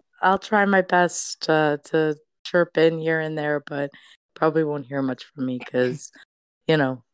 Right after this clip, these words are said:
Speaker 1: I, uh, as, as usual, like clockwork, I started getting symptoms of a sinus infection, and it has since turned into this, which is, I'm guessing, like, laryngitis of some, some kind.
Speaker 2: Mm.
Speaker 1: So,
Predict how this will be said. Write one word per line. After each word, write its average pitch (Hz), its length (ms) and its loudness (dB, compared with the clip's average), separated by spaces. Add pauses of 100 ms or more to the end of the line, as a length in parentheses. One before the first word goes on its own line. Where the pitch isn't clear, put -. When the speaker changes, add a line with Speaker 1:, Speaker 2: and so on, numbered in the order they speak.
(100)
Speaker 1:
I, 139 320 4
uh, 131 480 0 (220)
as, 143 320 2
as 151 260 2
usual, 151 420 2
like 151 160 2
clockwork, 156 640 0
I 143 380 -4
started 139 380 -2
getting 139 240 -2
symptoms 156 500 -6
of 143 100 0
a 139 60 -8
sinus 185 380 -2
infection, 165 560 -4
and 156 160 -4
it 151 80 -4
has 147 260 -4 (480)
since 147 220 -4
turned 147 240 -4
into 143 480 -6
this, 139 400 2
which - 180 -4
is, 131 140 0
I'm 131 200 0
guessing, 135 540 -4
like, 135 220 -2 (100)
laryngitis 127 800 -4
of 131 100 -18
some, 131 240 -6 (220)
some 147 240 0
kind. 143 260 -4 (300)
Speaker 2:
Mm. 147 140 -12 (260)
Speaker 1:
So, 123 380 -4